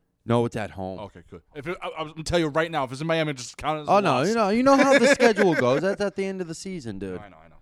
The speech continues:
Speaker 1: Oh, oh, it's the fourth, fourth to last game of the regular season
Speaker 2: Okay.
Speaker 1: is the trip down to Miami.
Speaker 2: So I'm already chalking that up for a loss.
Speaker 1: But the
Speaker 2: <laughs>
Speaker 1: Jags, the Jags, that's gonna be a tough one.
Speaker 2: Yep.
Speaker 1: And I would probably say the Texans, 'cause the Lions still blow.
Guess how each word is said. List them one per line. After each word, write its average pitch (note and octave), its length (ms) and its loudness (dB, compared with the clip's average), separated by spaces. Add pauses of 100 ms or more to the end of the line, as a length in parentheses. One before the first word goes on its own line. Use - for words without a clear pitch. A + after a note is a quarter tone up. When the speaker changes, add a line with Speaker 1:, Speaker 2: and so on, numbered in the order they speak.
(760)
Speaker 1:
Oh, C#3+ 180 -8 (220)
oh, B2 180 -6 (120)
it's A#2+ 320 -8
the A#2+ 160 -2
fourth, - 1040 -2 (220)
fourth F3 320 0
to F3 80 -4
last D3 420 -6
game G2 260 -14
of F#2+ 60 -16
the F#2 80 -16
regular F2+ 320 -16
season C#2+ 360 -20
Speaker 2:
Okay. - 220 -20
Speaker 1:
is F2+ 120 -20
the F2 100 -16
trip - 260 -20
down A#1+ 160 -20
to A#1+ 80 -20
Miami. G1+ 400 -20 (200)
Speaker 2:
So - 160 -20
I'm A2 240 -20
already G#2+ 180 -20
chalking G2 280 -18
that F2+ 60 -20
up E2 140 -20
for E2+ 60 -20
a E2 80 -20
loss. D#2 320 -20 (800)
Speaker 1:
But B2 240 0
the A#2+ 80 -6
Speaker 2:
<laughs> - 20 -10
Speaker 1:
Jags, D3+ 500 0
the G#2 120 -20
Jags, C3 340 -4
that's C#3 220 -2
gonna B2 120 -10
be A#2 100 -12
a A2 40 -14
tough A2 280 -12
one. G#2+ 260 -10 (100)
Speaker 2:
Yep. A2+ 160 -20 (340)
Speaker 1:
And D#3 380 -4 (100)
I C3+ 140 -6
would E3+ 220 -6
probably G3 480 -4
say G#3+ 180 -4
the F#3 100 -8
Texans, A#2+ 640 -12
'cause C3+ 140 -14
the C3 80 -6
Lions E3+ 440 -8
still A#2 280 -8
blow. E2+ 420 -12